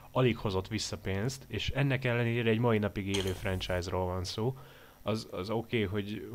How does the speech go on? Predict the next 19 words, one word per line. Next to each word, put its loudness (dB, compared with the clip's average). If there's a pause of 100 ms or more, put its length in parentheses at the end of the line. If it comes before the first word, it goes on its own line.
hol 2
él, 0
tehát -2
oké, -4
hogy 0 (260)
<laughs> 8 (460)
konkrétan 2 (480)
mindegyik 0
folytatása 2 (220)
direkt 4
D 4
V 2
D-re 2
ment, 0
de, 2
de 0
még 0
életben 2
van. 4